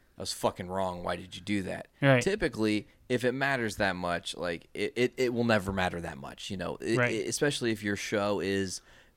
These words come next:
Speaker 1: be spur of the moment, be spontaneous, be real, and just give your full attention. I think, just personally speaking, it's cool to see Joanna with two different kinds of shows. You look at the show she does with Kate,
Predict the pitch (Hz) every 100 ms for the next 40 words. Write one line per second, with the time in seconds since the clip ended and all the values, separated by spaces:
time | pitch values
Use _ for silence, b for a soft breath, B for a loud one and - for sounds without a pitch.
0 | _ 113 107 - 110 104 98 92 92 92
1 | - 95 90 98 92 87 90 87 87 -
2 | 98 90 82 85 80 - 87 85 - 95
3 | 87 95 87 82 87 76 - 117 110 80
4 | - b b b - - 139 - 95 92
5 | - - - 98 - - 90 92 87 -
6 | 82 80 85 87 - b b b 104 -
7 | - 139 120 - 107 101 95 92 87 90
8 | - 101 92 - - 110 98 87 - 80
9 | 87 90 90 92 95 90 - 90 87 -
10 | 82 85 - 110 98 -